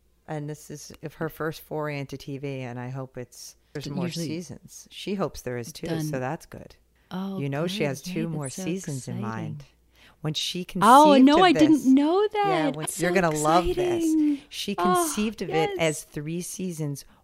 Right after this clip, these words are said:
Speaker 1: one in each stage of their lives.
Speaker 2: Ooh.
Speaker 1: So that is cool to me.
Speaker 2: Interesting.
Speaker 1: Right.
Speaker 2: Oh, yes.
Speaker 1: I could see
Speaker 2: Okay.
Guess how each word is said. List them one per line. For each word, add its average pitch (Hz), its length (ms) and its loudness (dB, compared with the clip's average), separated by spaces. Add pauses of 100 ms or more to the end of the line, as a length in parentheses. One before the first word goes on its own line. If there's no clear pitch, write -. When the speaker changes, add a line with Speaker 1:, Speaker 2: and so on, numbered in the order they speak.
(180)
Speaker 1:
one 160 320 -2
in 156 360 -8
each 156 260 -10
stage 151 420 -4
of 131 200 -10
their 123 140 -8
lives. - 680 -14 (360)
Speaker 2:
Ooh. 320 560 0
Speaker 1:
So 170 300 2
that 151 420 2
is 139 140 -8
cool 165 400 -10
to - 160 -12
me. 151 340 -12
Speaker 2:
Interesting. 214 800 -8
Speaker 1:
Right. 151 220 -2
Speaker 2:
Oh, 285 720 -4
yes. 180 240 -8
Speaker 1:
I 233 140 -2
could 285 200 -2
see - 300 -6
Speaker 2:
Okay. - 100 -8